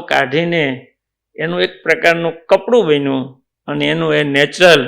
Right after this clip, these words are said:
સેનેટરી પેડ બનાવ્યું. અને આજે દુનિયામાં આ માટે ભારતનું નામ રોશન કર્યું એવા હેતલબેન આજે આપણા અતિથિ છે. કહેવાય ને તક,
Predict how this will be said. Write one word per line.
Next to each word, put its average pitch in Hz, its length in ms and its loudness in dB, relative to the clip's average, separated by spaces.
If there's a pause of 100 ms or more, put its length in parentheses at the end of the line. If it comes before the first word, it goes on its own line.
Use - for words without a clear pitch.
(120)
સેનેટરી 151 600 -2 (240)
પેડ 196 340 2
બનાવ્યું. 135 560 -2 (220)
અને 143 160 -6
આજે 135 220 0 (160)
દુનિયામાં 180 760 2 (300)
આ 180 160 4
માટે 160 380 2
ભારતનું 139 580 0
નામ 156 320 2
રોશન 143 360 0
કર્યું 135 400 0 (400)
એવા 160 300 4 (300)
હેતલબેન 143 680 4 (560)
આજે 147 220 2
આપણા 135 360 2
અતિથિ - 440 -4
છે. - 180 -8 (1900)
કહેવાય 277 240 4
ને 277 80 4 (340)
તક, 226 400 6